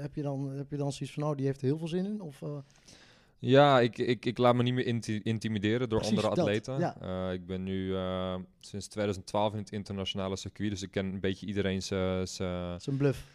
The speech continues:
Speaker 2: is, iedereen zijn bluff, ik ken iedereen zijn trucjes. Eh, bijvoorbeeld de, de, de Cubanen, die doen altijd heel lang om in het startblok te gaan. Dus, eh, wij, wij krijgen de cue "on your marks". En dan van "on your marks" tot "get set".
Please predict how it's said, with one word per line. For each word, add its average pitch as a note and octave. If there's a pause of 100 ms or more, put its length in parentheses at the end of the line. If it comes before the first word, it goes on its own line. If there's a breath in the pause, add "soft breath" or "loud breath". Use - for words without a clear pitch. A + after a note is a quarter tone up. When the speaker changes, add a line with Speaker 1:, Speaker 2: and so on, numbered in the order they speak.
(200)
Speaker 2:
is, G#2
iedereen A2
zijn F#2+
bluff, G#2+
ik G#2
ken G#2
iedereen G#2
zijn F#2+
trucjes. F#2
Eh, F2+
bijvoorbeeld F2+
de, F#2+
de, F2+
de F#2
Cubanen, G2
die F#2+
doen G2
altijd F2+
heel A#2+
lang G#2 (300)
om G#2
in G2
het G2
startblok G#2+
te -
gaan. A2
Dus, - (160)
eh, E2+
wij, E2+
wij E2+
krijgen F2+
de F2+
cue G2 (240 soft breath)
"on F#2+
your F#2
marks". G2
En F#2
dan F2+
van F#2+
"on G2
your F#2+
marks" F#2+
tot F2+
"get F#2
set". -